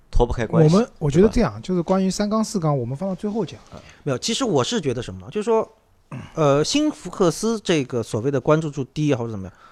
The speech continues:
Speaker 3: 我觉得其实三缸机并不是一个，在目前来看啊，
Speaker 1: 嗯。
Speaker 3: 至少我现在监控所有的情况来看，并不是个太主要的一个问题。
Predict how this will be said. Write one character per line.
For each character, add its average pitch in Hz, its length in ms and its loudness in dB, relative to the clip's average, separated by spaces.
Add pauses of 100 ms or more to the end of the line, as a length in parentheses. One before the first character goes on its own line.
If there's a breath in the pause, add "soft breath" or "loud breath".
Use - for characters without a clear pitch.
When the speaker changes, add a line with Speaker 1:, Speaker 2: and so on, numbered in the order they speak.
(340 soft breath)
Speaker 3:
我 143 140 4
觉 190 80 4
得 254 60 2
其 - 60 -4
实 202 80 2
三 208 140 4
缸 196 160 0
机 202 80 -4
并 190 180 -2
不 143 100 -4
是 143 160 -6
一 123 60 -4
个， 107 320 -4 (280)
在 240 140 10
目 247 160 6
前 135 160 2
来 95 120 -6
看 95 160 -12
啊， 87 60 -10
Speaker 1:
嗯。 92 80 -14
Speaker 3:
至 185 80 -6
少 185 100 6
我 143 160 4
现 190 140 2
在 147 60 4
监 147 160 2
控 151 120 -2
所 123 120 -2
有 127 40 2
的 113 60 -10
情 107 140 -8
况 110 100 -6
来 98 60 -6
看， - 100 -8 (340 loud breath)
并 262 140 0
不 196 80 -2
是 160 100 -4
个 160 100 -4
太 - 180 -2
主 87 160 -12
要 90 80 -12
的 82 60 -16
一 80 40 -14
个 87 60 -12
问 82 120 -18
题。 - 140 -20